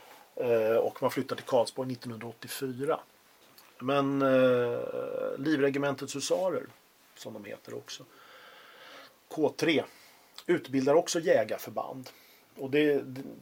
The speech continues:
man börjar väl arbeta med detta egentligen tidigt sjuttiotal.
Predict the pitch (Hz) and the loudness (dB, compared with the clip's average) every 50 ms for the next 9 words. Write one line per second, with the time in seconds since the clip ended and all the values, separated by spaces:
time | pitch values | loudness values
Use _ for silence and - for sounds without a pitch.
0 | - - 135 139 147 156 160 165 160 180 170 170 170 165 170 175 165 147 127 127 | -18 -16 -12 -2 0 0 0 4 4 4 8 8 8 8 10 8 8 8 6 4
1 | 143 139 - - 165 156 165 151 156 139 - _ _ 127 123 117 - - - - | 2 0 4 2 2 2 4 2 2 0 0 _ _ 0 0 0 -2 -10 -20 -20
2 | - - - - 131 127 131 143 147 - - 165 160 139 123 120 123 127 - - | -20 -10 -4 2 6 6 6 6 4 -6 -4 -2 -2 -2 -2 -4 -6 -8 -12 -16
3 | - - - - 147 - - - - _ - 151 135 123 120 - - 151 143 139 | -16 -18 -20 -20 -20 -20 -20 -20 -16 _ -4 -4 -2 -4 -4 -6 -4 -4 -4 -4
4 | - - 113 - - - 233 190 - | -6 -10 -6 -4 -2 -2 0 -2 -2